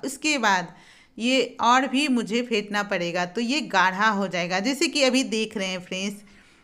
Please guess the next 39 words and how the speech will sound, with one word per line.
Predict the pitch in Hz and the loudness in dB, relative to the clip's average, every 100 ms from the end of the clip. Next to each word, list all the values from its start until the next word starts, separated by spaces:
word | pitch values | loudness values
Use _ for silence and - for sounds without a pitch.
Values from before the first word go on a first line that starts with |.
| _ _ | _ _
और | 175 196 202 196 190 | 0 4 4 4 0
देखिए | 170 240 262 302 | -4 -4 -2 -2
इस | 277 | 0
तरीके | 240 240 262 | 0 0 -2
से | 262 311 | 0 -2
गाढ़ा | 196 196 208 240 | 2 0 4 2
हो | 240 233 | 2 0
गया | 240 240 | 0 2
है, | 247 247 262 - - _ _ | 2 0 -2 -14 -20 _ _
थोड़ा | 277 311 330 | -2 2 2
सा | 320 247 254 254 | 4 2 2 0
और | 202 226 233 | 2 2 2
इसे | 226 220 | 0 -2
हमें | 214 220 254 302 | -2 -2 -2 0
जल्दी | 214 208 214 | -2 -2 -2
जल्दी | 190 196 269 466 - - | -2 -2 -2 -2 -6 -2
फेंटना | 254 247 202 202 | 0 0 0 0
है, | 175 165 156 - _ | 0 -4 -8 -16 _
ठीक | - 339 | -6 0
है | 277 | 0
ना। | 202 160 - _ _ _ _ _ _ _ _ _ _ _ 247 | 0 -4 -10 _ _ _ _ _ _ _ _ _ _ _ -4
तो | |
फ्रेंड्स, | 262 320 349 330 | -2 0 0 0
हम | 269 330 | 2 2
हाथ | 233 247 302 | 4 4 4
लगाते | 302 226 220 226 | 2 2 2 2
हैं | 285 285 | 0 0
तो | 285 | -4
ठंड | 262 269 269 | 0 4 4
में | 247 240 311 | 4 2 0
हाथ | 214 226 240 | 0 2 4
लगाना | 240 220 220 262 | 2 2 2 2
भी | 233 247 | 2 -2
बहुत | 220 196 214 214 | -2 -2 0 -2
ही | 220 | -6
मुश्किल | 202 202 214 | -6 -8 -6
का | 196 | -6
काम | 170 175 180 | -4 -4 -2
है | 208 | -4